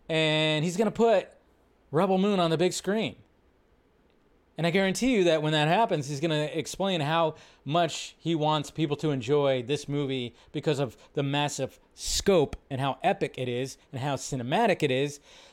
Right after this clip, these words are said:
that he wanted people to always enjoy this on the big screen. Just saying. Just saying. But, you know,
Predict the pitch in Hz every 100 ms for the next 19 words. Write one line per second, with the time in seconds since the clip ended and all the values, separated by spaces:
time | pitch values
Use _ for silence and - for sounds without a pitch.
0 | - 135 139 135 156 165 156 156 156 147
1 | - 139 139 139 143 135 123 120 135 131
2 | 107 107 - - 104 101 101 98 90 -
3 | 147 135 85 - _ _ _ _ _ _
4 | _ _ _ _ _ _ _ _ _ _
5 | _ _ _ _ _ _ - 143 - 214
6 | 147 95 _ _ _ _ _ _ _ _
7 | _ _ _ _ _ - - - - -
8 | - _ _ - _ _ _ _ - 139
9 | 151 - 202 180 - - - - - -
10 | - - - _ _ _ - 131 156 143